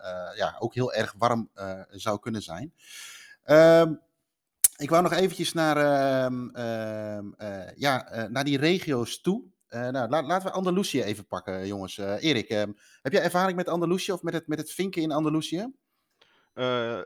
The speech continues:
Speaker 2: ja, Sevilla. Eh, eh, Betis en, en Sevilla.
Speaker 1: Ja.
Speaker 2: Eh, ja, ook daarvoor geldt, eh,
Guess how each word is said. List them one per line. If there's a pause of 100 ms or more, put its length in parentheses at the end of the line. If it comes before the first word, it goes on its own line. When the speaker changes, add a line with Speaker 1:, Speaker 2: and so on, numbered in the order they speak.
(100)
Speaker 2:
ja,
Sevilla. (480)
Eh,
eh, (320)
Betis
en,
en
Sevilla. (400)
Speaker 1:
Ja. (300)
Speaker 2:
Eh, (500)
ja,
ook
daarvoor
geldt,
eh,